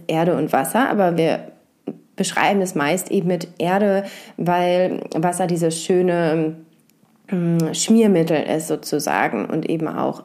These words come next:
im Peter drin ist. Mm, Kapha ist meist der Ruhepol so in der Gruppe, ja, das Kraftelement und auch, äh, hat auch die Kraft, die stabile Umsetzung durchzuführen.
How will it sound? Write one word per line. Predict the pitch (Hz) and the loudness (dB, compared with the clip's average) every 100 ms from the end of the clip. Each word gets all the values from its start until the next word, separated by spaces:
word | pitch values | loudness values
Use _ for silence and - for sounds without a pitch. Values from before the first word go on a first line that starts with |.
| - | -6
im | 151 151 | -6 -6
Peter | - 160 151 | -8 -6 -6
drin | - - - - | -8 -8 -8 -8
ist. | - - - - - - - - _ _ _ | -10 -18 -20 -20 -20 -20 -20 -20 _ _ _
Mm, | 220 214 220 | 0 2 2
Kapha | 220 - 359 294 - | 0 -2 0 -2 0
ist | 226 233 | -2 0
meist | 190 196 196 | 0 0 0
der | 190 | 0
Ruhepol | 180 185 175 170 - 156 147 156 | 2 2 2 0 -2 0 2 0
so | 98 | -2
in | 135 | -2
der | 147 95 | -2 -4
Gruppe, | - - - 78 | -8 -12 -6 -2
ja, | 104 | 0
das | 190 170 170 | 0 -2 -4
Kraftelement | 185 170 - 165 156 147 147 - | -4 -4 -4 -4 -2 -2 -2 -4
und | - | -4
auch, | 165 165 - - | -4 -4 -8 -6
äh, | 175 156 170 | -4 -2 -2
hat | 190 | 0
auch | 208 | -2
die | - 208 | -2 -4
Kraft, | - 196 302 - | -2 0 0 0
die | 240 226 226 | 2 2 2
stabile | 233 226 226 202 240 254 - | 0 0 2 2 2 2 2
Umsetzung | 240 233 202 180 170 - 180 165 | 6 6 8 4 2 0 0 2
durchzuführen. | 151 147 - - - - - - | 0 0 -6 -10 -6 -4 -4 -6